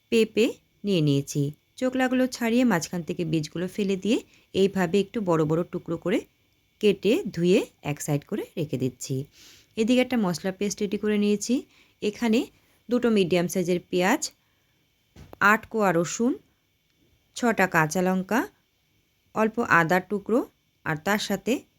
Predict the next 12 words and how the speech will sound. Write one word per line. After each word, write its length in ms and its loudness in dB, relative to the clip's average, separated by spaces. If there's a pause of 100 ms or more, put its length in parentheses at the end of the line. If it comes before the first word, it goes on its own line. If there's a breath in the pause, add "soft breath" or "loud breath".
একটা 360 -2
মিডিয়াম 360 0
সাইজের 400 -2
টমেটো 460 2 (720)
মিক্সির 380 0
জারে 320 4 (600)
সব 200 -2 (100)
টুকরো 300 -2
করে 240 2
দিয়ে 240 4 (460)
ভালো 420 2
করে 240 2